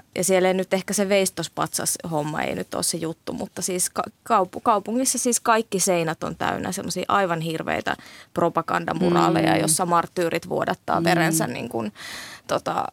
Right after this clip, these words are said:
Speaker 1: ää, ja, ja siis, et se on va-, se on niin sellaista, se on niin, se on sellaista väkivallan ihannointia
Speaker 2: Mm.
Speaker 1: ja, ja, ja se on niin kaikin tavoin niin kuin vastenmielistä. Et ei se, en mä, et jotenkin mä ajattelen, että jos se maa joskus pääsee eroon siitä,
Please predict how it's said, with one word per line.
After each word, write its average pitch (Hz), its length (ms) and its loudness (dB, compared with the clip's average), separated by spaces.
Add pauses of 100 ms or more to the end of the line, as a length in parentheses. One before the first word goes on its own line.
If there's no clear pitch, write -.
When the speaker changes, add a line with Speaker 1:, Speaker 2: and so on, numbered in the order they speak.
(160)
Speaker 1:
ää, - 360 0 (460)
ja, 175 180 2 (140)
ja 196 80 2
siis, 190 300 2
et 196 200 -2
se 254 100 6
on 233 120 6
va-, 226 100 4
se 262 120 4
on 262 120 6
niin 269 180 8
sellaista, 190 420 4
se 247 100 6
on 240 120 8
niin, 269 240 6 (340)
se - 120 0
on 226 80 4
sellaista 226 260 -2 (100)
väkivallan 185 760 4
ihannointia 160 760 0
Speaker 2:
Mm. - 100 2
Speaker 1:
ja, - 260 2 (420)
ja, 170 300 4 (120)
ja 190 180 2 (140)
se 262 100 2
on 262 80 6
niin 277 180 6
kaikin 262 300 2
tavoin 175 260 4
niin 170 80 -4
kuin 170 120 -2
vastenmielistä. 180 760 0
Et 190 100 -6
ei 233 140 4
se, - 160 -2 (120)
en 240 120 4
mä, 240 120 6 (120)
et - 140 0
jotenkin 226 440 4 (300)
mä 226 140 6
ajattelen, 175 380 2
että 170 160 0
jos 196 220 4
se 202 80 2
maa 202 260 6
joskus 165 380 0
pääsee 170 560 2
eroon 160 280 2
siitä, - 380 -2